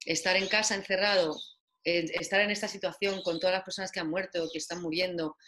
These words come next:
con todos los enfermos, con toda la sanidad pública colapsada, con todo como hemos estado, y a la vez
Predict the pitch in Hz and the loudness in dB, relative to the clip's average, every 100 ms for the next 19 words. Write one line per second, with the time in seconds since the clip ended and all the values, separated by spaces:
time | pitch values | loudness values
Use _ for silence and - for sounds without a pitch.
0 | - - 160 156 180 185 185 180 156 196 | -20 -2 0 2 6 6 4 0 0 -2
1 | 180 156 156 156 165 175 175 175 170 175 | -2 -4 -4 -2 0 0 0 -2 0 0
2 | 170 180 180 175 165 147 - 190 170 160 | -2 -6 -2 -2 -2 -2 -2 0 0 0
3 | 156 156 185 170 170 170 165 - - 185 | -4 2 2 2 -2 -6 -6 -8 -2 0
4 | - - - - 165 160 170 202 | -2 -8 -10 0 4 4 4 2